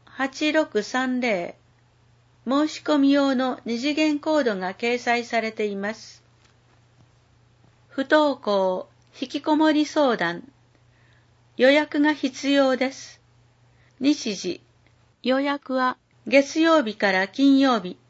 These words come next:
十時から十六時。場所、申し込み、フラットコミュニティ日だまり。電話とファッ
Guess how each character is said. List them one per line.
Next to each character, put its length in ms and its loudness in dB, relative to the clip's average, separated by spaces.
十 320 0
時 140 -2
か 140 0
ら 160 0
十 280 0
六 260 -2
時。 240 -8
場 240 -4
所、 320 0
申 280 0
し 200 -12
込 140 0
み、 240 -4
フ 140 -2
ラ 160 4
ッ 100 -12
ト 140 2
コ 160 2
ミ 140 4
ュ 20 4
ニ 180 4
テ 120 -4
ィ 280 -4
日 160 -8
だ 140 0
ま 160 -6
り。 180 -10
電 320 2
話 140 2
と 160 0
フ 80 -4
ァ 60 0
ッ 20 -8